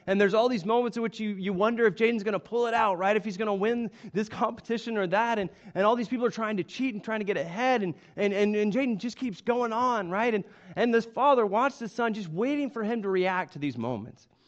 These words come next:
But what he saw is as he watched his son, he con-, he play, stayed completely stone cold during the entire time. Right? He was never surprised. He was never astonished. He was never stressed or suspenseful. He just watched,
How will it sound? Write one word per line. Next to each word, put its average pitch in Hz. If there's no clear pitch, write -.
But 220
what 247
he 247
saw 285
is 226
as 208
he 208
watched 226
his 220
son, 254
he 208
con-, 214
he 214
play, 240
stayed 247
completely 240
stone 233
cold 226
during 202
the 208
entire 202
time. 196
Right? 226
He 240
was 208
never 247
surprised. 220
He 214
was 202
never 254
astonished. 214
He 214
was 208
never 247
stressed -
or 220
suspenseful. 220
He 220
just 226
watched, 269